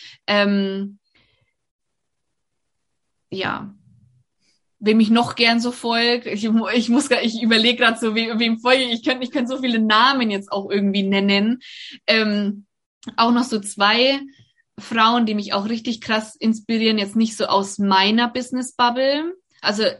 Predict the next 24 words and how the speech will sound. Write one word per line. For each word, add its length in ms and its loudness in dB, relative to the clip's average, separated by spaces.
nicht 240 -2
aus 100 -4
meiner 380 -2
Online-Coaching-Business-Bubble. 1800 0
Das 160 -6
ist 140 -14
ja 80 -6
so 180 -8
die 360 -6
Bubble, 200 0
in 120 0
der 160 2
halt 180 -4
auch 180 -6
ich 240 -2
bin, 240 2
weil 140 0
ich 80 -10
da 220 -2
halt 120 -6
auch 120 -10
tätig 400 -8
bin. 300 -4
Ähm, 800 -4